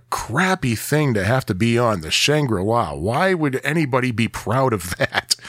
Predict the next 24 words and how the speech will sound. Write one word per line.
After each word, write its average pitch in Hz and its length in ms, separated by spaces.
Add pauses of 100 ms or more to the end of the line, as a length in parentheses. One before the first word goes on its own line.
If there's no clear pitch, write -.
(540)
Uh, 127 220
I 131 160
don't 139 280
know 123 140
exactly 107 460
why 98 320
he 110 180
felt 82 320
that 73 220
way. 82 200
I 95 80
did 151 180
a 180 60
quick 127 300
look 104 240
up 98 120
on 87 140
Wikipedia, 87 880
and 82 260
according 92 360
to - 100
what 85 100
I 76 60
saw, 82 540